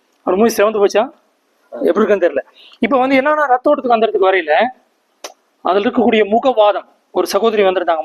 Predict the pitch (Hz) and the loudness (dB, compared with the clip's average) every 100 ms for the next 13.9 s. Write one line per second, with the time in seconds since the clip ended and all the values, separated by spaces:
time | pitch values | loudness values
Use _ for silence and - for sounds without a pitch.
0 | 180 208 196 180 - 165 147 190 202 202 | 0 2 0 0 -2 -2 0 2 4 2
1 | 190 180 185 175 165 165 156 151 131 - | 2 0 0 -2 0 0 2 0 -4 -6
2 | _ _ _ _ _ _ _ _ _ _ | _ _ _ _ _ _ _ _ _ _
3 | _ _ _ - 160 165 165 175 190 185 | _ _ _ -4 -2 0 0 2 2 4
4 | 165 - - 196 196 208 180 180 175 175 | 0 -8 -2 0 0 -2 -2 -2 -4 -2
5 | 165 165 202 214 202 226 - 233 - 147 | -2 0 -2 -2 -4 -4 0 0 2 -2
6 | 127 120 - _ _ _ _ - 170 185 | -2 -10 -12 _ _ _ _ -8 -2 -2
7 | 175 180 170 170 175 165 - - 123 - | 0 -2 0 0 0 -4 -12 -8 -8 -10
8 | _ _ _ 170 214 226 202 196 185 220 | _ _ _ -2 2 2 2 0 0 -2
9 | 262 _ _ 196 247 254 202 165 - - | -2 _ _ -2 0 0 0 0 -4 -20
10 | _ _ _ _ _ _ _ _ 160 170 | _ _ _ _ _ _ _ _ -2 0
11 | 190 180 170 165 175 175 175 170 190 180 | 0 0 -2 -2 -4 0 -2 0 -2 -2
12 | 175 185 214 208 185 - 185 185 190 190 | -2 0 2 2 0 -6 -2 0 0 2
13 | 196 208 202 196 190 175 185 151 123 | 4 2 2 -4 0 0 2 -2 -6